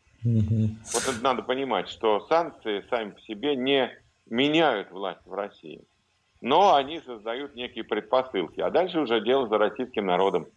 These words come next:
Speaker 2: Хочет он жить, э, в Северной Корее на территории большой, на территории одной седьмой части суши, не хочет,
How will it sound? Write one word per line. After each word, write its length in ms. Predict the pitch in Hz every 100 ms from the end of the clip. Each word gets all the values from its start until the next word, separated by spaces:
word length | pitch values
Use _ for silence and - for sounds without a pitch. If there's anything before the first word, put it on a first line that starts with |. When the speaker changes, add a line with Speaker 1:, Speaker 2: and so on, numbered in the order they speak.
| _ -
Speaker 2:
Хочет 420 | - 139 160 - 147
он 140 | 135
жить, 360 | 120 139 - - _ _ -
э, 40 | 110
в 720 | 110 110 107 107 113 110 104 -
Северной 400 | 113 110 107 101
Корее 580 | 113 107 104 95 90 - _ _ -
на 120 | 101
территории 460 | 107 104 107 104 95
большой, 520 | 98 - 110 98 73
на 140 | 104
территории 480 | - 123 120 123 107
одной 240 | 104 107
седьмой 320 | 101 104 107 98
части 320 | 110 - 95
суши, 300 | 98 - 95
не 120 | 95
хочет, 480 | - 143 151 127